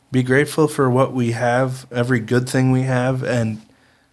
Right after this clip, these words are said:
you know, try to be kind to other people, especially if we don't know what's behind their, like, if people are mean or unpleasant. There might be a lot more behind that than we realize.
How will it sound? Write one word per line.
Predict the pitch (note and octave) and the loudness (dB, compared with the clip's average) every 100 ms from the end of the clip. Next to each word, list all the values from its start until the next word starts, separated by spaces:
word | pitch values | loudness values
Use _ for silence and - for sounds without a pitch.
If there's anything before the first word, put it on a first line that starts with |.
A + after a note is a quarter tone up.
| _ _ | _ _
you | B2 | -6
know, | A2 A2+ | -4 -4
try | - B2+ B2+ | -2 2 4
to | B2+ | 4
be | A2+ A#2 | 0 -2
kind | - - A#2+ B2+ B2+ | -4 -4 0 2 0
to | C3 | 0
other | A2 B2 A#2 | 0 0 -2
people, | C#3 C3 G2+ F#2+ | -4 -4 -6 -8
especially | G#2+ - A#2+ A2 B2 | -10 -10 -8 -4 -4
if | A2 | -4
we | A#2 | -2
don't | A#2 A#2 | -2 -2
know | A2+ A#2 A2 G#2+ - - | 0 0 0 -2 -6 -4
what's | A2+ A#2 - | 0 0 0
behind | A#2 A2 A#2 A#2 A2 - | -2 2 2 2 -2 -8
their, | - A#2 A2+ A2 G#2+ G#2+ - _ - | -12 -2 2 4 2 -2 -10 _ -8
like, | A2+ G#2 | -6 -4
if | A#2 - | -6 -4
people | A#2+ A#2+ A#2 - | -4 -2 -4 0
are | A2+ | 2
mean | A2+ G#2+ G#2+ A2 A2+ A2+ | 2 2 4 4 4 2
or | F#2+ G2 G2 - - - - | 0 -6 -10 -14 -20 -12 0
unpleasant. | A#2+ A2+ A#2+ A#2 B2 A#2+ - _ _ _ _ _ _ _ | 2 2 0 0 0 -4 -6 _ _ _ _ _ _ _
There | A#2+ | -2
might | B2 C3 | 2 2
be | C3 B2+ | 2 2
a | |
lot | A#2 B2 C3 A#2 | 4 4 2 0
more | B2 B2+ | 0 0
behind | A#2+ A#2 A#2+ A#2 | 0 -2 0 0
that | A2 A2 - B2 | -2 -4 -6 -4
than | G#2+ A2 | -2 0
we | A2 | 0
realize. | G#2+ G2+ G2+ G2+ - | 0 0 -2 -4 -8